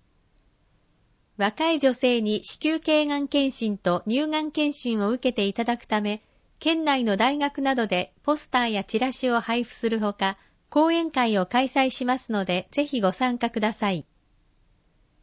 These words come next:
社員の方が検診を受けやすくするため、企業を対象としたセミナーの開催や、検診の啓発に積極的な企業などに対する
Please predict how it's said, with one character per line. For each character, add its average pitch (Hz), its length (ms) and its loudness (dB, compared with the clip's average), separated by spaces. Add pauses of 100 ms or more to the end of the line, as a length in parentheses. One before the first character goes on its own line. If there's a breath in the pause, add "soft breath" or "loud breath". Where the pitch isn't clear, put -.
(840)
社 311 160 0
員 330 200 -2
の 294 120 0
方 247 280 0
が 208 140 -2
検 277 300 0
診 269 280 -2
を 247 100 2
受 240 120 -4
け 285 80 2
や 294 120 2
す - 100 -12
く 226 120 -6
す 226 120 -4
る 233 120 2
た 214 160 -2
め、 208 200 -2 (240)
企 330 240 -2
業 294 200 0
を 208 100 0
対 247 220 0
象 247 260 2
と 233 160 0
し - 80 -10
た 214 140 0
セ 311 180 0
ミ 302 140 -2
ナ 233 160 2
ー - 20 0
の 170 160 -2
開 226 220 -2
催 208 260 0
や、 185 240 -2 (320 soft breath)
検 294 260 2
診 294 220 -2
の 269 140 0
啓 277 200 2
発 262 260 -2
に 247 160 0
積 233 220 -2
極 302 220 0
的 285 240 -2
な 285 140 0
企 302 260 -2
業 294 140 0
な 240 120 2
ど 208 120 -2
に 180 140 -4
対 220 200 -2
す - 160 -2
る 185 80 0